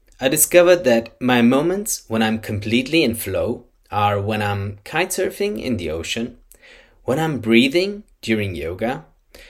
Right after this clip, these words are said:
and most significantly, when I'm engaged in inspiring conversations with people. I also get way too excited about dogs. So every now and then, I'm also that guy cuddling strangers' dogs on the street.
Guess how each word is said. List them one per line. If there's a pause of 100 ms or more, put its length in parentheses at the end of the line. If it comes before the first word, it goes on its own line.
(120)
and
most
significantly, (220)
when
I'm
engaged (120)
in
inspiring
conversations
with
people. (1300)
I
also
get
way
too
excited
about
dogs. (240)
So
every
now
and
then,
I'm
also
that
guy
cuddling
strangers'
dogs
on
the
street.